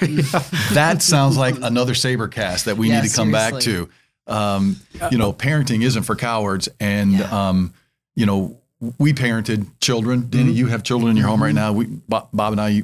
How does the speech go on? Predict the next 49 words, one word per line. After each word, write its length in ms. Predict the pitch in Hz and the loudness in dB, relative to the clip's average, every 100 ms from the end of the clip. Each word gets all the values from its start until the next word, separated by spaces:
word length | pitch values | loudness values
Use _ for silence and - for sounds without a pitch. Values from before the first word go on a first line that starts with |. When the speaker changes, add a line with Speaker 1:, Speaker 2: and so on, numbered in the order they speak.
| - | -2
Speaker 2:
you 80 | 117 | -6
both, 260 | - 104 110 - | -2 -2 -2 -2
you 160 | 101 | 0
and 80 | 104 | 2
I 80 | 101 | 2
have 340 | 98 98 95 - | 0 0 -2 -4
adult 280 | 87 98 110 | -4 -2 -2
children, 440 | 104 92 92 92 - | -2 0 0 -2 -2
and 320 | 98 98 92 92 | 0 2 2 0
it 160 | 117 127 | 0 0
is 180 | 120 98 | 0 -2
a 60 | |
challenge. 840 | - - 117 135 131 95 95 95 - | -2 -2 0 0 0 0 0 -2 -4
Speaker 3:
Mm-hmm. 360 | 123 113 131 151 143 _ - | -14 -6 -4 -4 -6 _ -2
Speaker 2:
But 300 | 110 - - | -2 -2 -4
God's 320 | 120 160 135 | -2 0 2
word 220 | 156 127 | 2 4
speaks 640 | - - - 151 220 - | 2 2 2 0 2 0
to 140 | - 139 | 0 -4
parenting 640 | - 131 110 98 104 87 95 | 0 2 2 -2 -4 -4 -4
and 120 | 98 | -2
gives 180 | 123 110 | -2 -2
us 80 | 98 - - | -4 -8 -4
principles 460 | 156 180 131 101 | 0 0 0 -2
and 140 | 107 95 | -2 -2
directives. 720 | 98 127 160 147 107 87 - | 0 -2 -2 -2 -2 -2 -6
Speaker 3:
Yeah. 160 | 123 127 123 _ - | -8 -12 -14 _ -8
Speaker 2:
And, 400 | 110 107 104 98 | -4 0 2 2
um, 320 | 104 98 98 | 2 2 2
we, 200 | 104 123 | 2 2
Speaker 3:
Yeah. 100 | 117 | 2
Speaker 2:
we 80 | 123 | 0
would, 260 | 117 117 - | 0 -2 -2
that'd 200 | 101 90 | -4 -2
be 80 | 98 | -4
a 80 | |
great 400 | 82 92 101 98 - - | -4 -4 -2 -2 -6 -6
opportunity 480 | 95 95 - 104 98 | -4 -4 0 0 0
for, 240 | 98 95 | -2 -4
for 180 | - 107 | -2 0
the 40 | 98 | 0
next 220 | 98 - | 0 0
Sabercast. 500 | 98 95 - 87 - | 0 -2 -2 -4 -2
But 100 | 123 | 2
Denny, 140 | 165 202 | 4 4
I 40 | |
Speaker 1:
Parent, 200 | 220 190 | 4 2
Speaker 2:
know 60 | - - | -2 -6
Speaker 1:
parents 800 | 147 202 226 185 165 135 - | -2 2 2 2 0 -2 -4